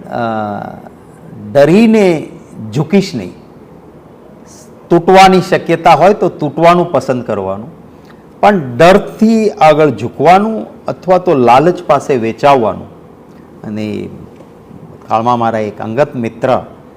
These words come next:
એ ઓફર લઈને પણ આવ્યા હતા કે, "આવો, તમને સેન્ટ્રલમાં લઈ જશે, મિનિસ્ટર બનાવે." મેં એને કહ્યું હતું કે, "હવે કહેજો જેમને તમને કહ્યું હોય એને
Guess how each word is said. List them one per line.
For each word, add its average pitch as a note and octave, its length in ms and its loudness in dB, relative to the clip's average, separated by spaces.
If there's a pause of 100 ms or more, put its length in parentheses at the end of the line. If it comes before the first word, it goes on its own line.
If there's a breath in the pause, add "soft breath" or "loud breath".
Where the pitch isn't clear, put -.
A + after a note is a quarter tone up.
(520)
એ - 20 -14
ઓફર D3+ 320 -2
લઈને D#3 240 2
પણ C3 200 -2
આવ્યા G2+ 300 -4
હતા F#2+ 200 -12
કે, - 120 -12
"આવો, G#2+ 360 0
તમને G2 520 -14 (1900)
સેન્ટ્રલમાં G#2 640 -6
લઈ F#2+ 180 -10
જશે, F2+ 580 -12
મિનિસ્ટર A2+ 460 -8
બનાવે." F#2+ 500 -12
મેં A#2+ 160 -14
એને A#2+ 120 -14
કહ્યું D3+ 220 -12
હતું - 200 -20
કે, G#2+ 120 -10
"હવે G#2 180 -10
કહેજો A2+ 360 -6
જેમને G#2 340 -8
તમને F#2 320 -14
કહ્યું F#2 320 -12
હોય F2+ 100 -12
એને F2+ 200 -16